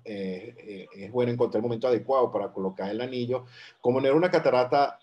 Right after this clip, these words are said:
tan dura, entonces hice la facomulsificación y después de haber hecho la facomulsificación fue que coloqué el anillo de tensión capsular.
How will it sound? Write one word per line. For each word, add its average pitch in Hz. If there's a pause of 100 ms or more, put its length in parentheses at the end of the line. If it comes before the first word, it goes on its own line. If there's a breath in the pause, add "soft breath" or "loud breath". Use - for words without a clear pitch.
tan 143
dura, 123
entonces 107
hice 117
la 110
facomulsificación 120 (580 soft breath)
y 120
después 123
de 147
haber 113
hecho 120
la 107
facomulsificación 113
fue 110
que 120
coloqué 120 (140)
el 101
anillo 107
de 98
tensión 92
capsular. 104